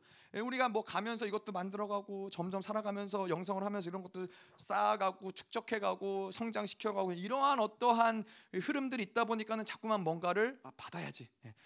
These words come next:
능력을 받아야 더 이, 이 영적으로도 성장할 수 있고, 뭐, 이러한 어떠한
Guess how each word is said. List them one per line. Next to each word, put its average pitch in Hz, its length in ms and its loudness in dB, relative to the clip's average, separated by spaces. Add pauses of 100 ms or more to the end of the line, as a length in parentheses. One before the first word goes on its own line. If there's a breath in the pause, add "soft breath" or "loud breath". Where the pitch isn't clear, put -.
(180 loud breath)
능력을 277 340 0
받아야 220 380 2
더 202 440 0
이, - 60 -8
이 190 560 -8
영적으로도 196 420 -2
성장할 208 380 -2
수 202 120 -10
있고, 190 580 -6
뭐, 196 100 -4
이러한 208 240 -2
어떠한 208 540 0